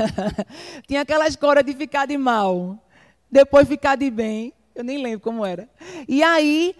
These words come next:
as meninas, "Tô de mal", eu acho que é assim. E aí cortava, "Não fale comigo", eu ficava toda rancorosa. "Tô de bem", aí a gente se reconciliava.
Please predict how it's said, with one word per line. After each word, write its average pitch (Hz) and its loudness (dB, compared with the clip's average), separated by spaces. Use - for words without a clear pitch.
as 247 0
meninas, 254 -2
"Tô 302 0
de 302 -6
mal", 220 -2
eu 202 -4
acho 226 -4
que 240 -4
é - -2
assim. 208 -8
E 262 0
aí 269 2
cortava, 269 -4
"Não 214 -6
fale 226 -4
comigo", 220 -4
eu 175 -4
ficava 185 -12
toda 214 -4
rancorosa. 196 -6
"Tô 285 0
de 302 -8
bem", 226 -4
aí 208 -2
a 214 -2
gente 220 -10
se 233 -8
reconciliava. 196 -4